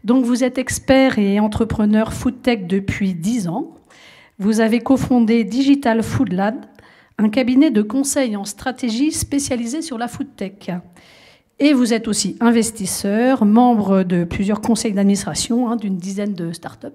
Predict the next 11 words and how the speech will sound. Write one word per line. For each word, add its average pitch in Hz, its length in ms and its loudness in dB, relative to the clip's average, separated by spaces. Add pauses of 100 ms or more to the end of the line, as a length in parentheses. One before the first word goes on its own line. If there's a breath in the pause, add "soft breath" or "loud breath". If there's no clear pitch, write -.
peut-être 196 300 -12
plus 208 180 -6
encore 190 280 -4
aujourd'hui. 175 500 -2 (480 loud breath)
Vous 226 100 -4
les 202 220 -4
aidez 190 320 0
à 214 100 0 (160)
confirmer 233 460 2
leur 214 160 2
lancement. 196 440 -2